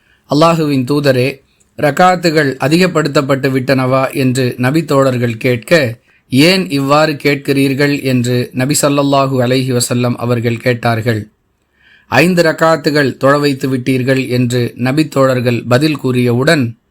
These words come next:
மக்களை நோக்கி அமர்ந்திருந்த ரசூலுல்லாஹி ஸல்லல்லாஹு அலைஹி வஸல்லம் அவர்கள்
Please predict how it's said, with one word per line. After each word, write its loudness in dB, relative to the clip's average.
மக்களை 2
நோக்கி 0
அமர்ந்திருந்த 0
ரசூலுல்லாஹி 0
ஸல்லல்லாஹு 0
அலைஹி 0
வஸல்லம் 0
அவர்கள் 0